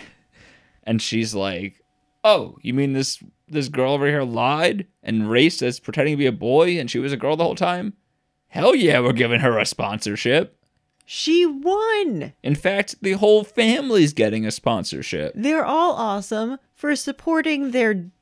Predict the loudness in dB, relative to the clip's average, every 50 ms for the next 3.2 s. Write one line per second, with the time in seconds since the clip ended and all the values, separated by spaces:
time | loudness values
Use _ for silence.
0 | _ _ -4 -2 0 0 0 0 0 0 0 -2 -2 -2 -2 -4 -4 -6 -6 -6
1 | -6 -4 -2 -2 -2 -2 -4 -4 -4 -2 -2 -2 -2 -2 -4 -4 -6 -6 -6 -4
2 | -4 -4 -4 -6 -8 -8 -4 -2 -2 -2 -4 -6 -8 -10 -10 -10 -10 -10 -10 -12
3 | -12 -10 -10 -10